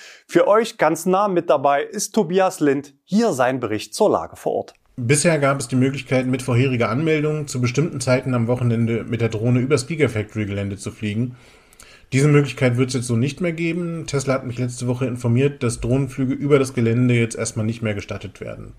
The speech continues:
Speaker 2: Man möchte aber, damit wir den Prozess weiter dokumentieren können,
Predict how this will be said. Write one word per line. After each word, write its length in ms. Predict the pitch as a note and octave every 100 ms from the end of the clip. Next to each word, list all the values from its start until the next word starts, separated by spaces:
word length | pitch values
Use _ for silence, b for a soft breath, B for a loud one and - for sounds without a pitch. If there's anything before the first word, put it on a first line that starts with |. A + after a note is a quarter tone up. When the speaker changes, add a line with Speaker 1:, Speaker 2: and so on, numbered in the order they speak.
| -
Speaker 2:
Man 180 | A#2 A2+
möchte 360 | E3 - D#3
aber, 420 | D3+ D3+ D#3 D3
damit 400 | C3 B2+ B2 C3+
wir 60 | C3+
den 160 | B2 A#2+
Prozess 360 | A#2+ A#2+ G2+
weiter 220 | A2+ B2
dokumentieren 640 | C3 A#2+ A2+ G#2 G2 D3 F3
können, 420 | E3 D#3+ D#3+ -